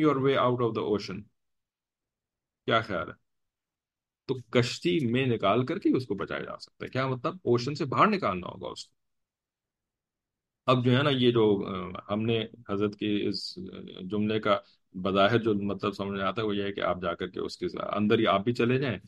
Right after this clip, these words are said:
और आप भी जो है ना वो खुल्लम खुल्ला हर चीज़ को discuss करना शुरू कर दें, गोया कि अब आप उसको swimming सिखा रहे हैं। While still being in the ocean, leaving them in the ocean, you are trying to tell them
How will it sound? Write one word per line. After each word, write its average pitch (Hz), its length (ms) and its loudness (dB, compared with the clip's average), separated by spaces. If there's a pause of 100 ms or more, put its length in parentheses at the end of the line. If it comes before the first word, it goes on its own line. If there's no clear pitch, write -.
(220)
और 95 100 0
आप 95 140 2
भी 95 140 -4
जो 98 80 -6
है 107 60 -4
ना 120 60 -4
वो 107 100 -2
खुल्लम 117 340 4
खुल्ला 95 300 0
हर 90 100 -2
चीज़ 85 240 -8
को 92 80 -2
discuss 90 360 -6
करना 151 160 -4
शुरू 139 180 -4
कर 135 160 -2
दें, 127 140 -2
गोया 107 240 2
कि 104 100 -2
अब 95 140 -2
आप 87 60 -2
उसको 107 200 -4
swimming 92 320 0
सिखा 98 260 -4
रहे 107 120 -4
हैं। - 100 -14 (1200)
While 113 300 4
still 127 320 4
being 117 380 4
in 123 100 4
the 120 80 6
ocean, 117 320 -4 (500)
leaving 123 580 4
them 143 180 2
in 139 140 -2
the 131 80 2
ocean, 131 340 -4 (480)
you 113 100 2
are 117 140 6
trying 117 280 0
to 123 140 4
tell 104 200 2
them 151 180 0